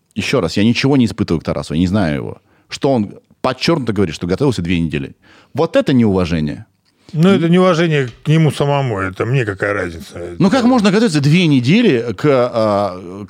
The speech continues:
Speaker 1: к, к боксу с человеком, который, ну, как бы, в-, что
Speaker 2: Это
Speaker 1: ты
Speaker 2: не
Speaker 1: из себя
Speaker 2: ко мне
Speaker 1: представляет?
Speaker 2: вопрос, это
Speaker 1: Ну.
Speaker 2: вопрос, я же говорю, Тарасов дурачок.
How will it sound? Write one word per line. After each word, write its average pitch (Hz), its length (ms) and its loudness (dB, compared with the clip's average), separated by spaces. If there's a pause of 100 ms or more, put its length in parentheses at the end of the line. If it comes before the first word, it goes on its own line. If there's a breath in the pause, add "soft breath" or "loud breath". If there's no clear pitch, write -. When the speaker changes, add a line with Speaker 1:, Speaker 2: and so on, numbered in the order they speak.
Speaker 1:
к, 120 340 0 (280)
к 101 540 -8
боксу 151 400 -2
с - 40 -6
человеком, 160 300 0
который, 135 360 0
ну, 117 120 2
как 123 180 -2
бы, 117 140 0
в-, 101 360 -10 (140)
что 147 140 -4
Speaker 2:
Это 156 80 2
Speaker 1:
ты 170 80 2
Speaker 2:
не 170 60 4
Speaker 1:
из 160 40 0
себя 160 120 0
Speaker 2:
ко 151 40 0
мне 143 100 0
Speaker 1:
представляет? 117 440 0
Speaker 2:
вопрос, 127 140 -2
это 127 140 0
Speaker 1:
Ну. 123 80 -2
Speaker 2:
вопрос, 123 440 0
я 113 100 2
же 113 80 -6
говорю, 113 280 2
Тарасов 117 400 -2
дурачок. 101 560 -2